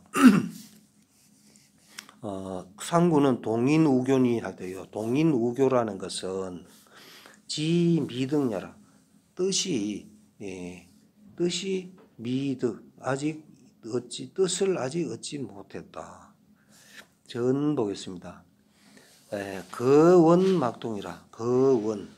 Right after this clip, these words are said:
그 원에 가하여, 멀리 가하여 막동, 동하는 이가 없다. 함께하는 이가 아무도 없다. 고-, 그러므로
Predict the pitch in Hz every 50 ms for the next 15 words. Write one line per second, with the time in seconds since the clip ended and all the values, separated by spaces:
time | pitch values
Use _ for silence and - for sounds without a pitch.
0 | - _ _ _ _ - - 113 107 98 95 - _ _ - 110 113 120 127 135
1 | 143 151 165 165 170 170 160 127 107 101 95 101 101 92 92 95 101 117 131 143
2 | 160 175 170 180 185 185 185 180 170 175 123 113 113 110 107 101 95 95 85 -
3 | - - - - - - _ _ - - 131 135 135 - - - 143 131 113 107
4 | - - 131 143 156 160 156 156 170 175 175 180 180 170 147 139 151 135 107 104
5 | - - - 104 - _ _ _ _ _ _ _ - - 202 208 208 202 202 208
6 | 190 156 143 139 131 127 123 120 139 151 156 139 104 98 98 98 101 107 120 120
7 | 113 92 92 92 - - - 101 92 90 87 - _ _ _ _ _ _ _ _
8 | - 131 120 117 113 113 110 107 104 98 - 151 151 160 139 123 117 123 123 113
9 | - -